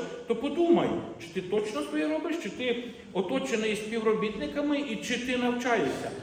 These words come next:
Але якщо ти не служиш, то знай, що тобі нема виправдання. То знай, що тебе чекає божественне, е, божественний дотик, недобрий до твого життя.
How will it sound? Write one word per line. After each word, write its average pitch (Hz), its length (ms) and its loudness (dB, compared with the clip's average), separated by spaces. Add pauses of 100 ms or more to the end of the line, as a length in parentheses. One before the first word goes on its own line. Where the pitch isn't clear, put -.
(220)
Але 269 260 4
якщо 262 480 2 (140)
ти 285 140 2
не 262 220 4
служиш, 233 540 2 (1500)
то 262 500 8 (240)
знай, 247 440 2
що 247 100 -2
тобі 202 220 0
нема 190 240 2
виправдання. 127 720 0 (320)
То 254 140 4
знай, 262 420 4 (360)
що 202 100 0
тебе 196 360 2
чекає 233 380 4
божественне, 226 1300 4 (240)
е, 180 240 2
божественний 254 520 4
дотик, 202 480 4
недобрий 202 480 8
до 170 100 4
твого 165 360 4
життя. 151 460 2